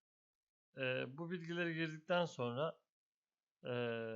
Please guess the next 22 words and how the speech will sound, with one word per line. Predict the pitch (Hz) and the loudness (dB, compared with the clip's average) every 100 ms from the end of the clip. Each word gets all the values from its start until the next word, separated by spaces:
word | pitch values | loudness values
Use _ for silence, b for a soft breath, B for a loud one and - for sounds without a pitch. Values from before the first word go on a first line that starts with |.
| 110 - - | -8 -12 -10
yani | 139 123 117 - | -2 0 0 -4
şu | - 165 | 0 2
ekranı | 147 151 151 | 2 2 0
görmek | 139 147 151 | 2 2 0
istemiyorsunuz. | - - 151 117 123 160 | -2 0 0 0 -2 -4
Auto | 143 127 147 | -4 -4 -2
login'e | 147 143 151 | -2 0 -4
tıklıyorsunuz. | - _ 117 - 156 - | -6 _ -14 -12 -14 -4
Programı | 143 143 139 | 0 0 -2
çift | - - | -10 -10
tıkladığınızda | 135 - 127 117 127 151 | -14 -10 -4 -4 -2 -4
otomatikman | 139 139 131 123 123 123 - - _ - | -4 -6 -8 -6 -6 -6 -10 -20 _ -4
bu | 143 131 | -2 0
ekranı | 131 - 127 | -2 -2 -2
göstermeden | 131 131 156 131 123 160 - _ _ | -2 0 2 2 0 -4 -6 _ _
hızlı | 160 147 - | -4 -2 -2
şekilde | 120 - 135 175 - _ _ _ _ _ _ _ | -4 -6 -2 -2 -4 _ _ _ _ _ _ _
programa | - 147 123 151 | 0 2 2 0
giriş | 143 147 127 | -2 -4 -4
yapmış | 113 - - 113 | -6 -6 -14 -14
oluyor. | 107 - - _ _ _ _ _ _ _ _ _ _ _ _ _ _ _ _ - | -16 -20 -20 _ _ _ _ _ _ _ _ _ _ _ _ _ _ _ _ -8
Evet. | 127 101 - - | -4 -4 -6 -18